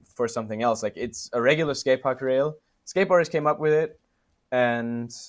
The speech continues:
honestly, it's really fun. So I really enjoy skating this one, but it does make it hard to do specific tricks. Like, if you're going for true spin tricks and you're approaching from that Y angle there,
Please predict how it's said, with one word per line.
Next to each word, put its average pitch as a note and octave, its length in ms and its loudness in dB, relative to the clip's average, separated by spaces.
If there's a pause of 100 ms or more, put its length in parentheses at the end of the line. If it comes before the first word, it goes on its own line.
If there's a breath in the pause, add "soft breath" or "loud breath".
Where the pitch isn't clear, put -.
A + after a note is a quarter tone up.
(640)
honestly, G#3+ 460 2
it's G3 200 0
really C#3+ 240 2
fun. D#3+ 380 2
So A2+ 280 0
I G#2+ 80 4
really D#3 280 0
enjoy C#3 220 0
skating C#3 340 -2
this A#2+ 220 -6
one, A2+ 260 -6 (320)
but E3 180 8
it C#3 240 -6
does F#3 440 4
make F3 420 -2
it F#3 120 -2
hard D#3 400 2
to D3+ 340 -4
do D3 280 -4
specific D3 480 -8
tricks. D#3 380 -4
Like, A#2+ 160 -4
if C3 140 -10
you're C#3 100 -4
going C#3 220 2
for C3 100 -8
true D3+ 220 -6
spin E3 240 -6
tricks - 480 -6 (420)
and C3 100 -2
you're D3+ 120 2
approaching E3 360 2
from C#3 180 2
that B2+ 140 6
Y A2 380 4
angle E3 320 2
there, G3+ 300 4